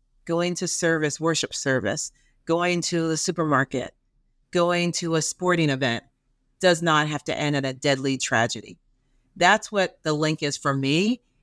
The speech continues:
It's making that safety. Like, if we're saying that you have the human right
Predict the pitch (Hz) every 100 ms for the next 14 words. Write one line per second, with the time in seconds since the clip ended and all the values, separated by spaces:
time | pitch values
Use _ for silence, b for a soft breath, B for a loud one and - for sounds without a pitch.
0 | _ _ 160 160 - 151 170 180 190 170
1 | 147 - - - - 180 202 - 147 147
2 | 151 151 185 226 - 185 175 180 139 135
3 | 165 - _ _ 170 143 170 160 156 151
4 | 151 143 156 196 196 180 151 147 143 254